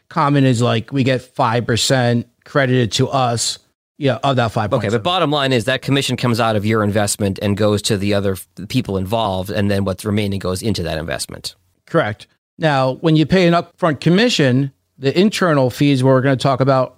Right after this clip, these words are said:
Speaker 1: are usually lower.
Speaker 2: Right, 'cause you're paying more on the front end. Got it.
Speaker 1: Correct. So for long-term investing,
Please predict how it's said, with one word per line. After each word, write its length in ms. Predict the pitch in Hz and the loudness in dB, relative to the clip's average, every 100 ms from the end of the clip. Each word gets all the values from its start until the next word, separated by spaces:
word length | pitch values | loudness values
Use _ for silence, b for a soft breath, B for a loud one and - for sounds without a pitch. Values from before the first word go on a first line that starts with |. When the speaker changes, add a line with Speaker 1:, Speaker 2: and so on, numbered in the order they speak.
| - | -4
Speaker 1:
are 100 | 135 | 0
usually 440 | 135 139 123 123 | 2 2 2 2
lower. 180 | 120 120 | 2 2
Speaker 2:
Right, 220 | 92 107 | 0 -2
'cause 120 | 110 | -2
you're 60 | 98 | -2
paying 220 | 117 104 | 0 0
more 200 | 104 104 | 0 0
on 60 | 98 | -2
the 100 | 92 | -4
front 260 | - 101 | -4 -6
end. 120 | 85 92 | -6 -6
Got 200 | 90 - | -6 -6
it. 100 | _ _ _ _ _ | _ _ _ _ _
Speaker 1:
Correct. 340 | 139 82 - _ _ | -4 -4 -8 _ _
So 200 | - 135 | -2 0
for 460 | 151 143 135 131 160 | 2 2 2 0 0
long-term 580 | 156 160 170 - 165 | 2 2 0 0 0
investing, 560 | 139 135 139 - 220 | 2 2 0 0 0